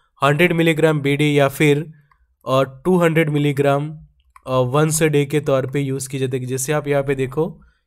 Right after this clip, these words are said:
कि उसके ये ऐसा टैबलेट है सस्टेन रिलीज टैबलेट की जो दो सौ मिलीग्राम की है, तो ये टैबलेट जो है वो आप दिन में, अ, एक ही बार जो है वो यूज़ करते हैं,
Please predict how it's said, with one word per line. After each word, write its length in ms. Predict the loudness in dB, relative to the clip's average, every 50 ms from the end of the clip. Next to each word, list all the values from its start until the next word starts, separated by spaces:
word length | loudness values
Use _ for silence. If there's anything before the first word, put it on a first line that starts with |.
| _ _ -8
कि 60 | -6
उसके 680 | -4 -4 -4 -2 -2 0 0 0 -2 -6 -12 _ _ _ _ _ _ _ _ _ -4
ये 280 | -2 0 0 0 -2 0
ऐसा 360 | 2 2 2 2 4 4 4
टैबलेट 400 | 4 4 4 2 4 2 0 0
है 80 | 0 -2
सस्टेन 400 | 0 -2 -2 -2 0 0 0 0
रिलीज 280 | 0 0 -2 -4 -2
टैबलेट 340 | -2 -2 -2 0 -2 -4 -4
की 80 | -4 -4
जो 120 | -4 -4
दो 220 | -2 0 0 -2 0
सौ 200 | -2 -4 -4 -2
मिलीग्राम 460 | -2 -2 -2 -2 -2 -2 -2 -2 -4
की 180 | -6 -8 -6
है, 300 | -6 -6 -8 -10 -12 -18 -20 _ _ _ _ _ -10
तो 60 | -6
ये 180 | -2 -2 -2 0
टैबलेट 440 | 2 2 0 0 0 -2 -2 -2
जो 120 | -2 -4 -6
है 80 | -4
वो 100 | -2 -2
आप 160 | -2 -2 -4 -4
दिन 140 | -6 -6
में, 400 | -4 -2 -2 -2 -2 -4 -6 -12 -16 -20 _ _ _ _ _ _ _ _ _ _ _ _ _ -6
अ, 260 | -4 -4 -2 -4 -4 -4
एक 140 | -4 -4 -4 -2
ही 140 | -2 -2
बार 280 | 2 4 4 4 4 2
जो 100 | 0 0
है 60 | 0
वो 120 | 0 0 -2
यूज़ 320 | -2 -4 -6 -6 -6 -6
करते 300 | -6 -6 -4 -4 -4 -4
हैं, 260 | -4 -6 -12 -16 -20